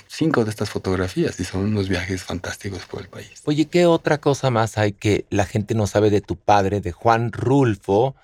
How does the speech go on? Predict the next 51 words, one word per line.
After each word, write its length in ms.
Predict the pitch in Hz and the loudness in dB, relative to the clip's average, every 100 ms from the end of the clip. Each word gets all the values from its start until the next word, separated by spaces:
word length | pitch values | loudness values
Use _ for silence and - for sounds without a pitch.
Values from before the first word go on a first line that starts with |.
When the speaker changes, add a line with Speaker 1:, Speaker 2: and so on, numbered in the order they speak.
| _ _ _ _ | _ _ _ _
Speaker 2:
que 220 | - 110 - - | 2 2 0 0
cuentas 580 | 131 120 101 85 - _ | 2 2 0 -4 -6 _
en, 280 | 101 95 95 | 0 0 0
en 140 | 101 | 0
esta 260 | 101 - 104 | 0 0 -2
serie 220 | - 101 | 0 0
documental? 440 | 92 95 85 - 175 | 0 -2 -4 0 2
Speaker 1:
Yo 20 | |
diría 220 | 190 196 | 2 0
que 100 | 160 | 0
todo, 320 | - 175 139 | 2 2 2
porque 200 | - 104 | 0 -2
lo 120 | 110 107 | -2 0
que 80 | |
normalmente 540 | 113 117 131 156 - 139 | 0 2 2 2 -2 -4
se 100 | 127 | -2
conoce 360 | 110 117 127 | 0 0 2
es 60 | 120 | 0
la 120 | 101 | 0
novela 480 | 95 98 104 107 104 _ _ | 0 0 0 -2 -4 _ _
y 60 | 101 | -4
los 160 | 85 - | -2 -4
cuentos 420 | 95 82 95 - | -6 -6 -8 -10
de 160 | 110 90 | -8 -2
León 160 | 147 127 | 0 2
Speaker 2:
Sí. 40 | |
Speaker 1:
Llamas, 260 | 113 117 104 | 2 0 0
si 120 | 98 | -4
es 100 | 87 | -4
que 120 | 104 | -4
los 160 | 98 - | -4 -4
han 100 | 104 | -2
leído, 240 | 104 107 | 0 0
y 120 | 117 107 | 0 0
lo 140 | 104 | 0
que 100 | 104 | 0
normalmente 800 | 104 107 123 127 123 123 113 - - | -2 0 2 4 2 2 0 -2 0
uno 160 | 120 117 | 2 2
escucha 380 | - 104 101 | 0 -6 -2
es 100 | 98 | -4
que 80 | - | -4
son 160 | - 92 | -4 -2
difíciles 580 | 92 98 95 90 92 - | 0 -2 -4 -4 -6 -10
y 60 | |
que 140 | - 90 | -10 -8
son 320 | - 98 98 | -6 -6 -6
un 60 | |
poco 220 | 92 - - | -8 -8 -6
complicados 540 | 95 98 - 92 92 | -4 -4 -4 -4 -4
para 140 | 95 | -4
entender, 420 | 90 95 92 98 | -4 -2 -2 -4